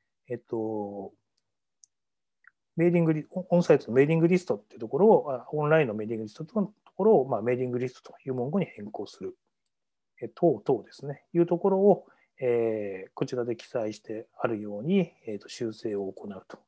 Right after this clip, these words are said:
いう形になります。はい。ちょっと細かいので、えーと、付随時のところは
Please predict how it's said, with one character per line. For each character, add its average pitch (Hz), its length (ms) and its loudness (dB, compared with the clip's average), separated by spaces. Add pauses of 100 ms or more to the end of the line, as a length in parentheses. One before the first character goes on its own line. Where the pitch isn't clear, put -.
(140)
い 127 40 -8
う - 40 -6
形 107 380 -12
に 170 180 -4 (120)
な - 60 -16
り - 140 -16
ま - 140 -16
す。 - 200 -18 (3750)
は 160 140 4
い。 - 140 0 (540)
ち - 40 -16
ょ - 20 -20
っ - 20 -20
と - 80 -8
細 175 220 4
か 170 120 6
い 156 60 8
の 123 80 6
で、 104 260 -2
え 117 120 2
ー 110 40 0
と、 107 140 -4
付 - 160 -6
随 131 140 2
時 127 240 -6
の 120 100 -10
と - 140 -14
こ 196 80 2
ろ 175 80 8
は 117 180 8